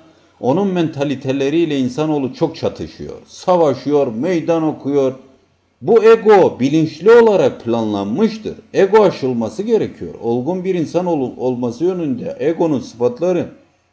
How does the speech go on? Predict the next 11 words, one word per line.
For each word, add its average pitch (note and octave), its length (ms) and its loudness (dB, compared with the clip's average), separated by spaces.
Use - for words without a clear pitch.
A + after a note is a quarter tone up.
kullanılması D#3 840 0
gerekmektedir. G#2+ 840 -2
Bilinçli D#3+ 580 0
yönetilmelidir. G#2+ 1000 -2
Olgunlaşmayan F#3 1080 2
insan F3 680 0
yaratanın E3+ 580 0
karşısına D3 680 -4
gitmesin B2+ 920 -4
diyoruz D2+ 360 -6
biz. - 160 -20